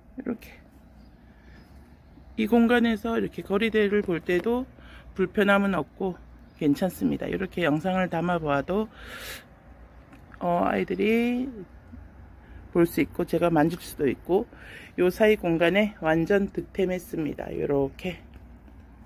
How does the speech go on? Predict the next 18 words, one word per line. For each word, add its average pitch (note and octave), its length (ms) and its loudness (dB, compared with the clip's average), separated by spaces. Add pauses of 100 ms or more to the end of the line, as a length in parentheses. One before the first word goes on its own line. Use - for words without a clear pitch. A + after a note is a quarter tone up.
(1900)
자원 G3+ 420 6
재활용도 G#3 520 4
할 F3+ 180 0
수 F3+ 180 -6
있고 G#3+ 640 2
너무나 F3+ 380 4
좋은 D3+ 560 4 (360)
오늘 G#3+ 360 4
하루 F#3 340 2
기분 E3+ 420 2
좋게 G#3 440 0
시작하겠습니다. E3+ 960 -2 (800)
여러분들도 A#3 880 4
오늘 G#3+ 280 4
하루 G3+ 420 2
좋은 G#3 280 4
날 G#3+ 160 2
되세요. E3+ 1000 0